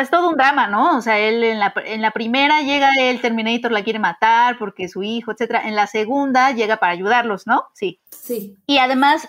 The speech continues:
Speaker 1: el dúo que hace como con su hijo es una relación también diferente a la que yo había visto, porque además ella la sacan de un manicomio, o sea,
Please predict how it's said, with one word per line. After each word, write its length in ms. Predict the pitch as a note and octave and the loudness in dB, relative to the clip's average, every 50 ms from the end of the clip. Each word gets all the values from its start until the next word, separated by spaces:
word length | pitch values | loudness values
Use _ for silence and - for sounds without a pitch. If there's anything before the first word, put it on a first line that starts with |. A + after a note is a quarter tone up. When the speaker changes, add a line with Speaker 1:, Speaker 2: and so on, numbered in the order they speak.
| - - | -6 -2
Speaker 1:
el 280 | C#4 C4+ C4+ C4 B3 G#3+ | 0 0 2 2 0 0
dúo 360 | C#4 C#4+ D4+ D#4 D#4 D#4+ D#4 | 2 2 4 4 2 2 2
que 100 | D4 C4+ | 2 2
hace 240 | C#4 C#4 C#4+ D4+ - | 2 2 0 -4 -4
como 200 | C#4 A#3 A3 A3 | -2 -2 -2 -2
con 160 | G#3+ G3+ G3+ | -4 -6 -6
su 180 | - A3+ A#3+ C4 | -4 -2 -2 -2
hijo 320 | C#4 C4 - A3+ A#3+ A3+ | -2 -2 -2 0 0 0
es 200 | - B3+ B3 B3 | -2 -4 -4 -4
una 180 | A#3+ A#3 A#3+ A#3 | -2 -2 -2 0
relación 460 | A#3 A3 G3+ F#3 F3+ - A3 G#3+ G3+ | 0 0 -2 -2 -2 -2 -4 -6 -2
también 400 | A3 G#3 G#3 G#3 G#3 G#3 G#3+ - _ _ - | -2 -2 -2 -2 -6 -6 -8 -10 _ _ -20
diferente 800 | G3 F#3 - - G#3+ G#3 A3+ B3+ C4 C4 B3+ G#3+ G3+ F#3+ F#3 _ | -20 -12 -6 -2 0 0 2 0 0 0 0 -2 -2 -2 -6 _
a 160 | - G3 G3+ | -2 -2 0
la 160 | F#3+ F#3 F#3 F3+ | 0 0 -2 -2
que 160 | F#3+ F#3+ F#3+ | -2 -4 -2
yo 160 | F#3+ F#3+ F#3+ | 0 2 2
había 280 | F#3+ F#3+ F#3+ G3 G3 G3 | 2 2 2 2 0 0
visto, 220 | A3 A#3 A#3 B3+ | -2 -2 -4 -2
porque 180 | A#3+ A#3+ A3+ A#3+ | -2 0 2 2
además 260 | A#3+ B3 C4 C#4 C#4 | 2 2 2 0 0
ella 300 | F4 E4+ E4+ E4 E4 E4 - - - - - | 0 0 0 0 0 -2 -4 -10 -18 -12 -6
la 140 | - A3+ B3 | -2 -2 -2
sacan 340 | - D4 C#4+ - F4 E4+ D#4 | 0 -2 -2 0 0 0 0
de 60 | D4 | 0
un 120 | D4+ D4+ D#4+ | 0 0 2
manicomio, 800 | E4 D#4+ D4 B3+ B3 - G#3 G#3+ A3 A#3 B3 B3+ C4 C4+ C4 C4+ | 2 2 0 -2 -2 0 2 2 2 2 2 2 2 2 2 2
o 80 | D4 | 0
sea, 140 | D4 F#4 F4+ | 0 0 -2